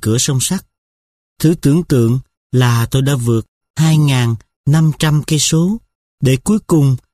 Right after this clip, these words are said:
đến nông nỗi này. Kết quả thật là mỹ mãn. Lạy Chúa, Chúa đã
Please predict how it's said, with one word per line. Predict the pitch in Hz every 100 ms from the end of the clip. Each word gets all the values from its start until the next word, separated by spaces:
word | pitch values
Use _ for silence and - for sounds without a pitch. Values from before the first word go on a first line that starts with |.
| -
đến | 135 143 196
nông | 185 160
nỗi | 135 139
này. | 151 123 113 _ _ _ _ _ _
Kết | - -
quả | 127 101 98 160
thật | - 120 123
là |
mỹ | 113 110 131
mãn. | 165 120 95 147 - _ _ _ _ _
Lạy | 127 107 98 -
Chúa, | 156 151 202 - _ _ _ _ _
Chúa | -
đã | 196